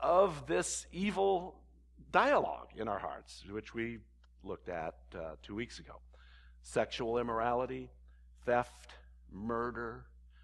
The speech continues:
adultery, coveting, wickedness, deceit, sensuality, envy,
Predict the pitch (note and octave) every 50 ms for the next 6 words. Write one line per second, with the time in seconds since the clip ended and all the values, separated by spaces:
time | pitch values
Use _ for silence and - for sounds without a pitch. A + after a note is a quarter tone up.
0 | - - - - F2+ - A#2 A2 A2+ A#2 - - - A#2+ A#2+ B2 A#2+ A#2+ - -
1 | - - - - - - - - B2 A#2 A2+ A#2+ A#2 A2+ A2 G#2+ A2 A#2 A#2 -
2 | - - - - - D#2+ F#2+ A2+ A#2 - B2 A#2 G#2+ A#2+ A#2 A#2 - - - -
3 | - - - - - B2 A#2+ A#2+ - - - - - - - - - - - -
4 | A2+ A2 G#2 - G#2 G#2+ A2 A2 A2+ A2+ A2+ A2+ A2+ A2+ A2+ A2 - - - -
5 | - - - - - - - - - - - - - B2 B2 C3 C3 C3 A#2+ -
6 | B2+ A#2+ A#2+ A#2+